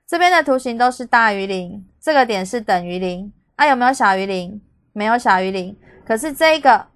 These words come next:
小于等于零，是不是还有等于零的部分？所以是不是就是等于这一个点，对不对？然后 f of x 小于零的话呢，小于零就是在下面这部分是不是都没有东西？所以是不是就无实-，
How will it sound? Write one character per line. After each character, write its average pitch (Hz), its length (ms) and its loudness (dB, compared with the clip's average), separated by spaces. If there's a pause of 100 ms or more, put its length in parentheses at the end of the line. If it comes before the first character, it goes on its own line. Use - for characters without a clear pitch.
(120)
小 - 580 2
于 208 160 -4
等 190 220 0
于 190 100 -4
零， 190 200 -6
是 196 120 -12
不 247 40 -10
是 269 60 0
还 240 200 2
有 247 160 2
等 196 240 -2
于 180 120 -6
零 185 200 -6
的 180 80 -4
部 208 200 -4
分？ 202 320 2 (320)
所 240 140 -2
以 - 20 0
是 233 120 -6
不 - 0 -
是 233 80 -8
就 226 80 -2
是 226 100 -8
等 175 260 -4
于 175 60 -12
这 202 200 -4
一 202 60 -4
个 190 120 -2
点， 180 340 -10 (880)
对 220 100 -2
不 220 60 4
对？ 208 160 4 (360)
然 220 180 4
后 311 80 6
f 339 320 2
of 220 200 2
x 233 540 -2
小 190 260 0
于 196 120 -4
零 190 180 -6
的 190 100 0
话 220 200 4
呢， 196 380 -2 (1300)
小 202 300 2
于 226 60 -2
零 214 200 -4
就 220 120 -6
是 226 120 -8
在 226 200 2
下 220 200 0
面 220 160 -4
这 208 160 -4
部 202 140 -8
分 202 180 -6
是 196 80 -12
不 202 40 -10
是 202 40 -12
都 202 120 -4
没 202 100 -8
有 190 100 -4
东 180 220 -6
西？ 185 320 -10
所 - 160 -6
以 202 60 -2
是 196 100 -8
不 - 40 -4
是 - 20 -12
就 196 120 -2
无 175 220 -8
实-， 180 300 -10